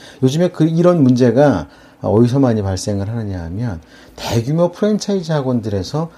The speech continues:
경쟁적으로 이렇게 합니다. 어제도 말씀을 드렸지만 뭐 텐텐 학원 있죠. 아침 열 시부터 밤 열 시까지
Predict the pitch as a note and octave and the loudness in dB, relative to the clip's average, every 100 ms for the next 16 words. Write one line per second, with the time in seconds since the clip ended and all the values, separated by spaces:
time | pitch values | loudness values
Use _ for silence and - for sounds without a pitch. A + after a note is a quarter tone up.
0 | _ - A#2 C#3+ E3+ D3+ A#2+ A2+ F#2+ E2+ | _ -4 0 2 2 0 0 0 -4 -6
1 | A2 A#2+ F2+ F2+ F#2 _ _ _ _ - | -10 -8 -8 -10 -16 _ _ _ _ -6
2 | C3 D#3+ E3 C3+ C#3+ C#3 A#2 G#2 - A#2+ | -2 0 0 -2 -2 -4 -2 -6 -4 -2
3 | A2+ G2+ F#2 - F#3+ F3+ D#3+ G#2 F2+ D#2 | -2 -2 -6 -4 -4 -2 -2 -2 -4 -10
4 | - - A2 - C3 G2 G2 G2 - F#2 | -14 -14 -12 -4 -2 -2 -6 -16 -12 -8
5 | F#2+ F2+ E2 - - E2 - | -4 -4 -6 -10 -12 -12 -14